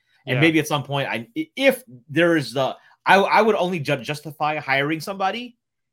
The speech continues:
Speaker 1: if there was enough, like, for example, Patreon volume to cover it, right? 'Cause I think
Speaker 2: Mm-hmm.
Speaker 1: if you offload some of that stuff, then you can focus more on the content, right?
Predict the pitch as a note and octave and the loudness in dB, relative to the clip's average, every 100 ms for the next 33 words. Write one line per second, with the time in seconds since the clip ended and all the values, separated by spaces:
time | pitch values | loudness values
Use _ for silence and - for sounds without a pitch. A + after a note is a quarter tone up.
0 | _ - D#3 - D#3 D3 C#3 C#3 C#3+ - | _ -8 -6 -2 -2 -2 -6 -4 -6 -4
1 | A#2 - - B2 G#2 A2+ G#2 C#3 B2+ B2 | -10 -10 -12 -10 -10 -12 -8 -8 -8 -6
2 | A2 G#2 F#2 E2 _ _ _ _ _ _ | -6 -6 -8 -12 _ _ _ _ _ _
3 | A2 C3 A#2+ A2+ A2 F#2+ - - G#2 E2+ | -8 -2 -2 -2 -6 -8 -14 -12 -12 -12
4 | D2+ _ _ F2+ F#2+ - G3 A#3 A#3 G3+ | -18 _ _ -12 -12 -8 -2 -2 -2 -8
5 | E3 D#3 D3 E3 - D#3+ D3+ D#3+ D#3+ D#3 | -8 -6 -2 -4 -4 -8 -8 -8 -4 -4
6 | - F3 F#3+ - C3+ A#2+ _ _ _ _ | -4 -6 -6 -4 -4 -6 _ _ _ _
7 | _ _ _ _ _ _ _ - D3+ D#3 | _ _ _ _ _ _ _ -8 -6 -4
8 | C#3+ - E3+ D#3 C#3 A2 B2 B2 A2 - | -6 -6 -4 -4 -4 -10 -8 -8 -8 -8
9 | A2 - C#2 _ _ _ _ _ E2 F2+ | -10 -10 -20 _ _ _ _ _ -12 -10
10 | G2 | -10